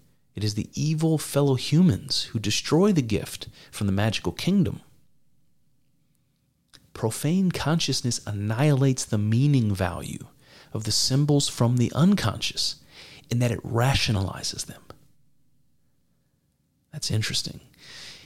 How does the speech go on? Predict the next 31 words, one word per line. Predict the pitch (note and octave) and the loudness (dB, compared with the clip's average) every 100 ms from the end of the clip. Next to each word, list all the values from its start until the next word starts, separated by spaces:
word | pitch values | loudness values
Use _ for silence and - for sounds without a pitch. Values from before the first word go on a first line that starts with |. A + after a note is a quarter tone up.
| - | -18
It's | - | -8
something | - G#3+ G3+ | -4 0 2
like, | E3 C#3 C3 - - - - - _ _ _ _ _ _ _ _ _ _ _ _ - | 4 4 2 -4 -14 -20 -20 -20 _ _ _ _ _ _ _ _ _ _ _ _ -12
if | - | -2
you | B2+ | 2
ever | D3 | 4
have | D3+ A2+ | 4 2
a | |
dream, | F#2+ - A2 G#2+ G2+ - - - - - - - | 0 0 2 2 0 -6 -14 -20 -20 -14 -6 0
or | D#3 | 2
if | E3 C#3 | 2 2
you | |
have | B2+ C#3+ | 2 4
a, | B2+ G#2+ C3 - _ _ _ _ _ - | 4 2 -2 -16 _ _ _ _ _ -10
a | - | -2
mystical | A2+ - - A#2+ | 0 2 2 2
experience, | - - D3 D3+ F2 - | 2 4 6 6 4 0
maybe | F#2+ B2+ | 0 0
a | |
psychedelic | A#2+ B2 B2+ C3+ C#3+ C3+ | 0 0 0 2 2 4
mystical | A#2 - E2+ | 0 0 -2
experience, | - - G#2+ F#2+ - | -2 -2 -2 0 -4
and | - | -6
you | |
feel | - - C#3 | -6 0 2
like | B2 B2 - | 4 2 0
you | G#2+ | 0
have | A2 G#2+ A2 - - - - | 0 -2 -2 -12 -20 -20 -14
epiphany | - - B2+ B2 B2+ B2 A#2+ A#2+ A#2+ _ _ - | -4 2 2 4 4 4 4 0 -4 _ _ -8
after | G2 - - | -6 -4 -6
epiphany | - - B2 - G2+ G2+ G#2 | -2 2 2 2 2 2 0